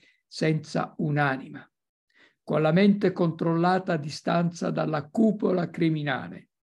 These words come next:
che si è autoeletta a Dio incontrastato dell'universo. La scienza e la tecnologia possono essere un bene per l'umanità solo se salvaguardano la centralità della persona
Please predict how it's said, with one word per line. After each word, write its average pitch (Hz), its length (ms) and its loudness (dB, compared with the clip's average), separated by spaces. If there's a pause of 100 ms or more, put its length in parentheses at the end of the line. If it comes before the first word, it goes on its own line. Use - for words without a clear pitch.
(120)
che 151 140 0
si 175 240 0
è 165 240 2
autoeletta 190 1300 2
a 151 180 -2
Dio 185 600 4
incontrastato 175 1300 2
dell'universo. 143 1000 -4 (1600)
La 135 80 0
scienza 180 600 2
e 160 100 -4
la 147 180 -2
tecnologia 151 960 -2
possono - 480 -6
essere 147 640 -6
un 139 320 -6
bene 156 400 0
per 120 200 -8
l'umanità 113 800 -6 (400)
solo 247 640 4
se 208 200 4
salvaguardano 175 1040 0
la 147 120 -4
centralità 147 760 -2
della 139 280 -4
persona 165 680 -2